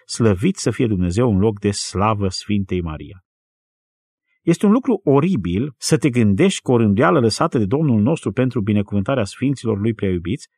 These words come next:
ajunge să fie atât de coruptă și de pângărită, încât să devină un motiv demonic, satanic, ca să-i măcelărească pe cei mai credincioși dintre creștinii și predicatorii Evangheliei. Însă așa a devenit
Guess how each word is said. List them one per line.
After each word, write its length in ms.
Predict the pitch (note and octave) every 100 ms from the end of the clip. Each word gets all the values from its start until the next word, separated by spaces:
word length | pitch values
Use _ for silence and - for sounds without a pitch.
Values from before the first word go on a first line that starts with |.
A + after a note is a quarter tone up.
| _ -
ajunge 420 | C3 A#2+ D#3+ A3+
să 140 | E3+ B2
fie 120 | D3
atât 180 | C3 E3
de 80 |
coruptă 480 | D3+ A2 F#2+ G#2+ -
și 100 | B2+
de 100 | F3
pângărită, 640 | - C#3 A#2 D#2 - A#2 - _ -
încât 300 | A2+ G#2 F3+
să 120 | D3
devină 280 | A#2 B2+ C#3+
un 120 | B2
motiv 460 | G#2 G2 - F#3
demonic, 640 | D#3+ D3+ E3+ F#3 G2+ A2 _ _
satanic, 720 | - B2 G#2+ G2 E2 F#2+ - _ _ -
ca 140 | F3+
să-i 180 | - F#3
măcelărească 600 | D#3 - C3 F3+ G3+ D#3+
pe 100 | C3+
cei 180 | - G#3
mai 120 | E3+
credincioși 520 | C3 A#2+ A2+ G#2+ F3
dintre 240 | C3+ A#2+ A2
creștinii 440 | G2+ G2 G2+ F#2
și 100 | -
predicatorii 520 | A2 G2+ F#2+ A2 G2
Evangheliei. 520 | F2 E2+ D#2+ D2 D2 _ _ _ _ -
Însă 220 | G#3 A3+
așa 180 | - C#4
a 40 |
devenit 380 | A#3+ B2+ D3+